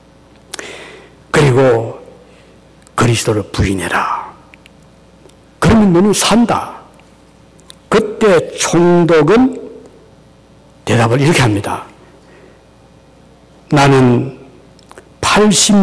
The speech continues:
년 동안 그분, 그리스도의 종이었습니다. 그동안 그분은 나에게 아무런 잘못도 하지 않으셨습니다.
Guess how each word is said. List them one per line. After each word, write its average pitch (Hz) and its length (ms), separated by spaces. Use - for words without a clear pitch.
년 170 560
동안 151 520
그분, 160 360
그리스도의 196 840
종이었습니다. 113 1200
그동안 180 760
그분은 165 640
나에게 123 720
아무런 240 880
잘못도 180 1000
하지 - 680
않으셨습니다. - 1200